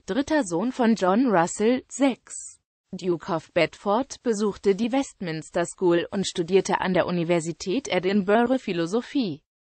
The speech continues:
Geschichte und Staatswissenschaften. Schon im Juli achtzehnhundertdreizehn trat Russell für einen Wahlkreis,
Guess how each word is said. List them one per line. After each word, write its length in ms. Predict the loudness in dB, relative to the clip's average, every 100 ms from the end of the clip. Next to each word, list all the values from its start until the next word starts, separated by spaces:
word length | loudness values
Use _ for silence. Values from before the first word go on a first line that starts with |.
| _ -2
Geschichte 600 | 0 0 -4 -4 -4 -2
und 160 | -2
Staatswissenschaften. 1300 | -4 0 0 0 -4 -6 -6 -6 -6 -6 -8 -8 -8 -10 _ -8
Schon 220 | 0 2
im 180 | 2 0
Juli 420 | 2 2 2 2
achtzehnhundertdreizehn 1200 | 0 -4 -8 -6 0 0 0 -2 -4 -2 -2 -2
trat 340 | -2 -2 0 0
Russell 380 | -2 0 0
für 240 | 0 2 4
einen 320 | 4 2 2
Wahlkreis, 500 | 0 0 -2 -2 -2